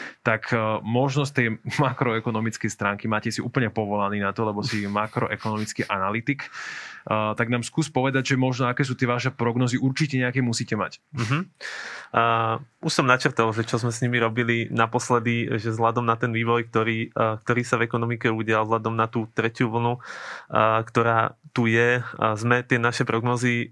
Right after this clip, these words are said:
Speaker 2: a, dávali smerom nadol, znižovali sme odhad rastu H D P pre tento rok, znížili sme odhad rastu, a, na budúci rok. Predpokladáme, že v tomto roku slovenská ekonomika vzrastie o tri percentá. A v zásade sa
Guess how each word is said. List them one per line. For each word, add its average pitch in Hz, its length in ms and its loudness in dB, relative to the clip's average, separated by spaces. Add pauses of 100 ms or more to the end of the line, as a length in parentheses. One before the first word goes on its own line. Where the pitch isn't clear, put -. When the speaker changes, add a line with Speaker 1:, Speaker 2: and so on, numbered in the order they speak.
Speaker 2:
a, 117 160 2
dávali 117 640 2 (160)
smerom 117 320 0
nadol, 117 400 4
znižovali 113 400 2
sme 113 160 0
odhad 113 240 -2
rastu 110 560 -2
H 113 240 2
D 117 80 0
P 113 160 0
pre 117 240 -2
tento 131 240 0
rok, 117 240 2 (320)
znížili 117 240 2
sme 110 160 0
odhad 110 320 0
rastu, 110 720 -2
a, 110 160 0
na 107 80 2
budúci 131 480 0
rok. 139 240 2 (400)
Predpokladáme, 120 720 4
že 113 80 4
v - 160 -4
tomto 127 240 4
roku 113 480 2
slovenská 113 480 2
ekonomika 113 480 0
vzrastie 113 480 0
o 110 160 0
tri 117 160 0
percentá. 127 720 2 (480)
A 110 400 4
v - 140 -8
zásade 117 840 4
sa 113 400 2